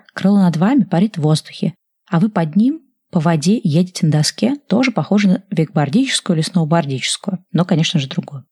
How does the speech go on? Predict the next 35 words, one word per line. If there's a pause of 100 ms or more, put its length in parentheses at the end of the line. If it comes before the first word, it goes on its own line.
И
вот
ветер
дует
в
ваш
кайт,
и
таким
образом
кайт
волочит
вас
по
воде. (420)
Эти
три
спорта
объединяет
наличие
водной
стихии (400)
и
огромное
количество
адреналина
и
эндорфина,
которые
вы
получаете
в
процессе. (280)
А
ещё